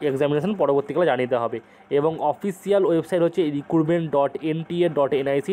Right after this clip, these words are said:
dot in। এই official ওয়েবসাইটে গিয়েই তোমরা আবেদন করতে পারবে। এই official ওয়েবসাইটে গিয়েই তোমরা কিন্তু তোমাদের যে admit card সেটাও কিন্তু download করে নিতে পারবে পরবর্তীকালে। এবং এখানে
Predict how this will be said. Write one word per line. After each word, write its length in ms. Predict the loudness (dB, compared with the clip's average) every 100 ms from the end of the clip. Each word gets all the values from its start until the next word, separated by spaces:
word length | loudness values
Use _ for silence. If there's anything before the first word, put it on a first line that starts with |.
| 0
dot 140 | -2 -2
in। 60 | -8 -12 -20 -20 -8 0
এই 100 | 2 2 -2 -10 -4 0 0
official 340 | 0 0 2
ওয়েবসাইটে 300 | 2 2 0 0
গিয়েই 160 | -2 0
তোমরা 160 | 0 2 2
আবেদন 220 | 2 0 -4
করতে 220 | -2 -2 0
পারবে। 220 | 0 -2 -6 -18 -4 2
এই 60 | 4 4
official 320 | 0 0 0
ওয়েবসাইটে 280 | 0 -2 -2 0
গিয়েই 180 | 0 2 0
তোমরা 200 | 2 0 -2
কিন্তু 280 | -4 0 -2 -2 -14 -10 -2
তোমাদের 300 | 0 2 0 4
যে 100 | 2 2 -4 -12 -4
admit 340 | 0 0 -2 -2
card 140 | -4 -2
সেটাও 200 | -2 -2
কিন্তু 140 | -2 0
download 220 | 0 0
করে 120 | -2 -2
নিতে 120 | -2 0
পারবে 160 | 0 2
পরবর্তীকালে। 600 | 0 0 -6 -6 -4 -4 -8 -20 -20 -20 -20 -10 0
এবং 120 | 2 2 0
এখানে 240 | 0